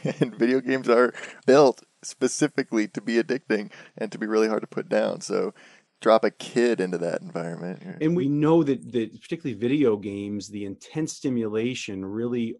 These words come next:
Speaker 2: overstimulates the neocortex, that's just the part of our brain that is, is really responsible for our, our cognitive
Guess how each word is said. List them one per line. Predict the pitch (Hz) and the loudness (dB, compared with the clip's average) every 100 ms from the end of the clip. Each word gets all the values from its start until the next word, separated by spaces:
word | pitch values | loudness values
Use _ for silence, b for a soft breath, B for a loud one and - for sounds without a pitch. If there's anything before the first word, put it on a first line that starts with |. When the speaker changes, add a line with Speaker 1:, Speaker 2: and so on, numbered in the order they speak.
| - | -4
Speaker 2:
overstimulates | 143 135 117 104 101 - - - 135 143 131 92 92 95 - | -4 0 0 0 -2 -6 -14 -8 -2 0 0 -2 -10 -14 -14
the | 107 | -10
neocortex, | 101 113 104 - - - 110 113 - 87 - | -6 -2 -2 -4 -20 -6 -6 -6 -10 -18 -14
that's | 95 | -14
just | 98 - | -14 -16
the | |
part | - 117 113 | -4 -2 0
of | |
our | 101 | -2
brain | 95 101 113 101 92 95 b b b b b b - | -4 -4 -4 -4 -8 -14 b b b b b b -10
that | 104 95 | -8 -6
is, | 92 98 | -8 -12
is | 104 101 95 | -12 -12 -8
really | 110 107 104 | -6 -6 -6
responsible | 98 - 101 107 | -8 -12 -12 -14
for | - 95 | -10 -8
our, | 90 - | -8 -12
our | 101 | -16
cognitive | - 107 104 110 104 101 95 95 | -12 -8 -6 -6 -4 -4 -6 -10